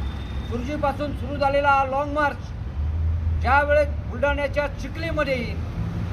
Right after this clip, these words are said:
त्यावेळेस या लाँग मार्चमध्ये पांढरी कानापूरच्या दलितांच्या नेतृत्वाखाली मी स्वतः चालायला सुरुवात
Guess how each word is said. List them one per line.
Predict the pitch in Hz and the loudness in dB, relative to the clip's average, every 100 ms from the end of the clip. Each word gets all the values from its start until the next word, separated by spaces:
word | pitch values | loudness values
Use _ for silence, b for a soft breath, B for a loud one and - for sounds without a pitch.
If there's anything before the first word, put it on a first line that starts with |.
| - - | -4 0
त्यावेळेस | 240 277 294 277 285 277 | 4 4 6 4 2 2
या | 269 | 2
लाँग | 262 240 277 | 4 2 0
मार्चमध्ये | 277 277 - 240 220 - - - - - - | 0 0 0 -2 -2 -4 -4 -4 -2 -4 -2
पांढरी | 220 262 302 302 | 0 0 0 0
कानापूरच्या | - 247 190 185 - 196 277 | 0 2 2 2 2 2 2
दलितांच्या | 269 240 - 277 269 269 | 2 0 0 0 0 0
नेतृत्वाखाली | 240 240 262 262 262 240 240 | 0 -2 -2 0 2 2 2
मी | 247 | 0
स्वतः | 240 226 226 247 | -4 -4 0 0
चालायला | 240 214 220 214 | 0 -2 -2 -2
सुरुवात | - - 208 | -2 -4 -2